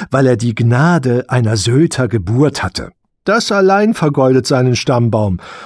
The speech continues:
und gibt ihm das Recht, unser Anführer zu sein, obwohl er längst in Rente sein müsste. Er ist der Anführer einer Truppe von Untergebenen.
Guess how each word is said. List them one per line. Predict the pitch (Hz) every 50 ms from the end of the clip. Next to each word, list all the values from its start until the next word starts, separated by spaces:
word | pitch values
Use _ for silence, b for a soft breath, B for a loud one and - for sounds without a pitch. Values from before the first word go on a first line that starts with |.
| B B
und | B 123 110
gibt | - 160 156 -
ihm | 160 147
das | 139 139 123 -
Recht, | 151 151 - - -
unser | 170 156 160 143 147 127
Anführer | 117 160 180 180 - - 131 123 117 110
zu | - - 127
sein, | 110 98 139 127 120 113 95 85
obwohl | 80 80 - 82 73
er | 67
längst | 71 76 76 82 - -
in | 82 69
Rente | 69 80 90 123 - 110 85
sein | - - - -
müsste. | - - - - - - - - _ _ _ _ _ _ -
Er | - 165 175 185 196 190 190 -
ist | - 165 - -
der | 147 127 110 -
Anführer | - 156 175 175 165 - - 175 165 151 160 147 -
einer | 127 135 131 120 113
Truppe | - - 160 160 - 156 143
von | - 151 147 139 135 135 _
Untergebenen. | - 165 175 175 - 143 135 117 110 131 139 165 156 113 110 110 120 131 135 135 107 b